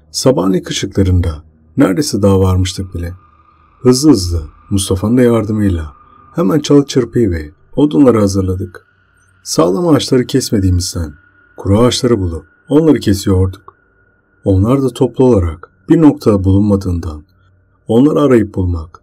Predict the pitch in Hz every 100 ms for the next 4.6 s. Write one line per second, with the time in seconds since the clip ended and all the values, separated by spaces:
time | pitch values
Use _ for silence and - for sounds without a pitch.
0 | _ - 160 160 135 117 101 98 95 92
1 | 92 92 95 92 _ _ _ _ _ _
2 | _ - 110 95 92 92 90 87 _ _
3 | _ - 98 92 90 - _ _ _ -
4 | 135 104 98 - 95